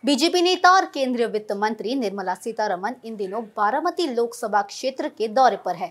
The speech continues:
सीतारमण इस निर्वाचन क्षेत्र में केंद्र सरकार द्वारा लागू विभिन्न योजनाओं की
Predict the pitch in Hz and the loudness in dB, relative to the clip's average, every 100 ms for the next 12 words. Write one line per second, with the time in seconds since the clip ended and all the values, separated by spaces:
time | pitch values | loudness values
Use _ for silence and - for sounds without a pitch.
0 | _ _ _ _ - 339 320 349 359 392 | _ _ _ _ -4 2 8 8 8 4
1 | 330 320 269 240 233 233 247 233 - 254 | -2 -8 -6 -2 0 0 -2 -10 -4 -4
2 | 254 277 254 311 311 233 208 208 208 208 | -2 -4 -2 -4 -6 -6 -4 -6 -6 -6
3 | - 202 220 202 180 190 196 180 170 226 | 2 2 4 2 2 2 2 -2 -6 -8
4 | 233 233 233 233 196 196 180 196 196 247 | -6 -6 -4 -6 -6 -8 -10 -6 0 0
5 | - 269 | 0 -10